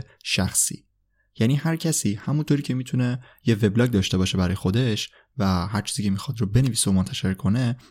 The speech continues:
می‌تونه یه پادکست هم، اه، داشته باشه و به صورت صوتی هم حرفای خودش رو بزنه و به گوش بقیه برسونه.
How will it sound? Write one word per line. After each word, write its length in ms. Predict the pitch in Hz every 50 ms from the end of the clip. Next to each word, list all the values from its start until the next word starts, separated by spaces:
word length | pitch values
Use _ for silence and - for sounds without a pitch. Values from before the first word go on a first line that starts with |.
| _ _ -
می‌تونه 280 | 156 165 - - 175
یه 60 | 175 175
پادکست 520 | - - 139 - - 120 127 - - 131
هم، 260 | 123 120 123 127 - - - - - _ _ -
اه، 160 | 101 98 98 95
داشته 320 | 101 98 95 - - 117
باشه 220 | 117 120 117 -
و 280 | 113 110 107 104 101 101
به 220 | 113 104 98 104
صورت 400 | 95 - - - 101 101 98 -
صوتی 540 | 95 - - - - 104 101 98 101 - 147
هم 120 | 147 151 139
حرفای 380 | 123 107 95 - - - 110
خودش 320 | - - 110 110 110 110 -
رو 360 | - 117 107 104 107 - - - - _ _ - 120 101
بزنه 360 | 110 123 123 120 120 113 113
و 100 | 107 107
به 120 | 107 - 98
گوش 220 | 98 95 - -
بقیه 580 | 95 95 101 95 - 98 92 95 95 95 101 - - _ _ _ -
برسونه. 680 | 104 101 101 90 78 80 - - - - - -